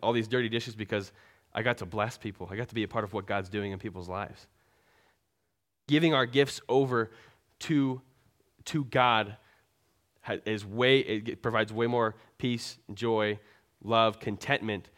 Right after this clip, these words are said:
than giving our gifts to ourselves, than trying to build our kingdom, trying to build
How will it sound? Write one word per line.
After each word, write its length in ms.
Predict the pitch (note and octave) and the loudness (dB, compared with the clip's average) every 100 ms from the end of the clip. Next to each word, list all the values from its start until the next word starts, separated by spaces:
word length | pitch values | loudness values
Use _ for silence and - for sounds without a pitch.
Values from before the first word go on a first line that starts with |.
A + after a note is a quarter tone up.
| - - | -20 -4
than 320 | G#2+ G2+ F#2+ | -2 -2 -2
giving 280 | A#2 A2 G#2 | -4 -2 -2
our 100 | G2 | -4
gifts 260 | G#2 F#2+ - | -4 -6 -8
to 100 | F#2+ | -10
ourselves, 500 | F#2 F2+ F2+ - - _ _ _ _ _ | -10 -10 -12 -14 -20 _ _ _ _ _
than 220 | G2 F#2+ | -6 -6
trying 260 | F2 A2+ G#2 | -4 -2 -2
to 80 | G2 | -4
build 400 | F#2 G#2+ G2+ F2+ | -2 -2 -2 -4
our 240 | F#2+ F#2+ | -6 -6
kingdom, 280 | F2 F#2 F2 | -6 -10 -10
trying 180 | G2 G2+ | -8 -8
to 60 | F2+ | -8
build 440 | G2 G#2 G2 | -4 -2 -2